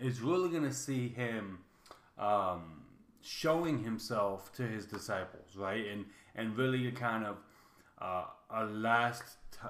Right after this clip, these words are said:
the last time he's gonna spend time with them before the,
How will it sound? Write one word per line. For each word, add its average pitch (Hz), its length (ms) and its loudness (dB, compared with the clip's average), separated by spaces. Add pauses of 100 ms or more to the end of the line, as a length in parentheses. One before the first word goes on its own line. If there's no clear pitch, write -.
(140)
the 113 140 -2
last 113 480 4
time 107 320 2
he's 98 160 -6
gonna 98 180 -4
spend 98 360 -8
time 117 360 2
with 95 140 -6
them 90 260 -6 (640)
before 110 360 2
the, 107 220 -2